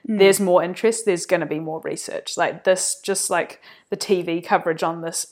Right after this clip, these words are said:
Speaker 2: high-profile players doing, having these big injuries is gonna drive more research. So I think,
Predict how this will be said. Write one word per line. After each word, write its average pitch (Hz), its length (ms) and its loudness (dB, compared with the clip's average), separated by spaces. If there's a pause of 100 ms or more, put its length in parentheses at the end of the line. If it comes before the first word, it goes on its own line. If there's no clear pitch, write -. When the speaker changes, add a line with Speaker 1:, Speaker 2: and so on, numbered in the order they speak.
(120)
Speaker 2:
high-profile 190 840 4
players 170 380 0
doing, 165 600 -2 (100)
having 185 340 -2
these 170 160 -4
big 175 220 0
injuries 170 420 -4
is 175 160 -6
gonna 170 240 -2
drive 160 420 -2
more 175 140 -2
research. 175 600 -4
So - 120 0
I 175 60 2
think, - 320 -6